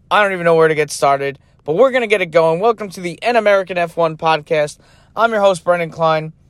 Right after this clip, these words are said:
and we're talking the Brazilian Grand Prix race weekend.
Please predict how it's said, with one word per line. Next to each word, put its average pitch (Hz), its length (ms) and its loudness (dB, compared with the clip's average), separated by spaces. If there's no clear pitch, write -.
and 160 280 -6
we're 233 180 4
talking 175 680 -2
the 151 440 0
Brazilian 165 800 0
Grand 175 520 2
Prix 170 500 -6
race 160 560 0
weekend. 143 640 -6